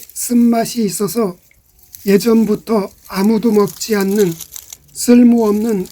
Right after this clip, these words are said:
풀이었습니다. 이 곰보배추가 케이블 방송을 타면서 많은 사람들에게 알려지기 시작했습니다. 한국 농업방송 엔비에스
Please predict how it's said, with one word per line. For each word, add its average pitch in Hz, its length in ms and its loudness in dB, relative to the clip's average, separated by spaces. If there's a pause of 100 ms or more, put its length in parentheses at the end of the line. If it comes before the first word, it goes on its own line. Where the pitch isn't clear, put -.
풀이었습니다. 208 960 -6 (1700)
이 226 360 4
곰보배추가 214 1000 2 (220)
케이블 240 420 0
방송을 208 580 -2
타면서 202 580 -2 (460)
많은 214 380 2
사람들에게 208 840 0 (200)
알려지기 202 680 0
시작했습니다. 185 960 -8 (1120)
한국 226 540 -2 (160)
농업방송 214 920 0 (440)
엔비에스 220 840 2